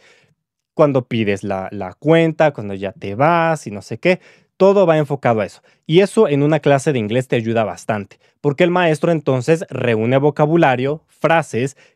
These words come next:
que van orientadas hacia eso mismo. Las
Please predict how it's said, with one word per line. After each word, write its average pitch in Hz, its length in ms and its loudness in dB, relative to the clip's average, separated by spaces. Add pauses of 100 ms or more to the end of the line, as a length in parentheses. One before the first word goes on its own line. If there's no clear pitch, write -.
que 113 120 -4
van 110 300 -2
orientadas 143 760 2
hacia 104 260 -6
eso 127 180 -2
mismo. 143 360 0 (340)
Las 151 340 2